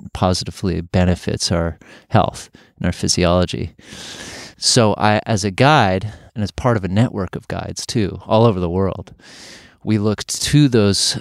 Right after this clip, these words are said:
to that science, and, and we give a nod to those benefits and say, "Yeah, that's, that's true." But we also, what's key is we provide the opportunity for people to embody that experience. So it's one thing to know these things and to learn about 'em in,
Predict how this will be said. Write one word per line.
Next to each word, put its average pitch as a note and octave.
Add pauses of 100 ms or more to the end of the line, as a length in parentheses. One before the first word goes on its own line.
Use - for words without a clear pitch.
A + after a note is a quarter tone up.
to B2
that G#2
science, A2
and, G2+
and F#2
we F2+
give F2+
a F2+
nod F#2
to A2
those G2
benefits G#2
and E2
say, -
"Yeah, G2+ (100)
that's, G2+ (140)
that's G#2
true." C#3
But G#2+
we F#2
also, G#2+ (600)
what's G#2+
key A#2+
is G2
we G2 (120)
provide F#2+
the F2+
opportunity F#2+ (340)
for G2+
people G2+
to F2+
embody F#2
that E2+
experience. F2
So -
it's -
one A2+
thing G2
to -
know F#2
these F#2
things F#2
and F#2
to F2+
learn F#2
about F2
'em F2+
in, E2+